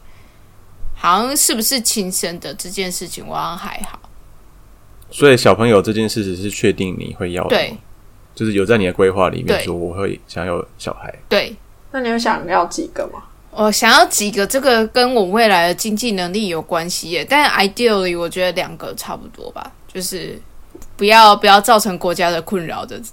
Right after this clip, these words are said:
Speaker 1: 的一个程度。
Speaker 2: 但如果自己，<laughs> 自己养可以吗？
Speaker 1: 不行啊，我上次好像跟你聊过，我觉得
Speaker 2: 对啊，我就记得有这个话题过。
Speaker 1: 就是如果是
Speaker 2: 就一定要有另外一个人来一起照顾这样子吗？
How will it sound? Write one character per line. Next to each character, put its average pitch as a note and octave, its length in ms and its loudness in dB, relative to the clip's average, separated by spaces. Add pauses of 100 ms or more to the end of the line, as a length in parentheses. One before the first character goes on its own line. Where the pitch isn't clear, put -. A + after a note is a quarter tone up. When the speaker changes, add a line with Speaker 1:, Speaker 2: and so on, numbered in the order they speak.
(120)
Speaker 1:
的 - 140 -10
一 C#3+ 80 -10
个 B2+ 120 -10
程 - 260 -10
度。 F#3 240 -8
Speaker 2:
但 D3 140 4
如 - 100 2
果 A3+ 120 8
自 F#3+ 140 0
己， - 180 -6
<laughs> - 60 -16
自 D3+ 120 0
己 G#2+ 220 0
养 F#2+ 180 6
可 F2+ 180 -2
以 F#2 140 -4
吗？ E2 240 -6 (240)
Speaker 1:
不 - 80 -2
行 D#3+ 320 -2
啊， G2 200 -6
我 F#3 120 -4
上 A3+ 200 -2
次 A3 240 -2
好 F3 100 0
像 F3+ 140 0
跟 F#3+ 140 -2
你 F3+ 120 -6
聊 C#3+ 200 -6
过， - 160 -10
我 D#3+ 220 -10
觉 F3 160 -10
得 E3 340 -6 (460)
Speaker 2:
对 A2 160 2
啊， G2 160 2 (100)
我 G#2 140 -2
就 A2 100 -4
记 A2+ 180 -2
得 F#2 140 2
有 F2+ 80 0
这 G2 100 -2
个 F#2+ 160 0
话 F#2+ 200 2
题 - 260 -10
过。 - 140 -6
Speaker 1:
就 C4+ 120 0
是 C4 260 0
如 G#3+ 200 -2
果 A3 240 0
是 G3 60 2
Speaker 2:
就 G#2+ 80 4
一 A2 60 4
定 B2 180 0
要 A#2+ 100 4
有 F#2+ 220 4
另 G#2 260 -2
外 G#2 160 4
一 G#2 80 0
个 F#2+ 140 2
人 F2 180 0
来 E2+ 100 -6
一 A2 80 -6
起 F#2+ 160 -8
照 G2 200 0
顾 F2 280 -4
这 F2 80 -10
样 E2+ 160 -10
子 - 100 -16
吗？ - 140 -18